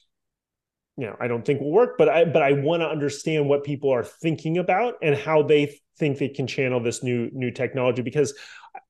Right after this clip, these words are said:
you know, I think there are gonna be some really valuable companies that, that come out of, um, you know,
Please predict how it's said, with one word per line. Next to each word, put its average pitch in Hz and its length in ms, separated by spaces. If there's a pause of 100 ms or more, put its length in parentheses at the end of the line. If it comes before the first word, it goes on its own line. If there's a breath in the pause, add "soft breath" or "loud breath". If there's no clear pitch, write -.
(160)
you 214 140
know, 151 120
I 160 100
think 233 180
there 180 140
are - 20
gonna 147 160
be 139 140
some 131 280
really 143 520 (180 loud breath)
valuable 143 480
companies 156 540
that, 139 240
that 135 160
come 135 240
out 127 180
of, 127 260 (380 soft breath)
um, 117 600 (160)
you 131 120
know, 107 360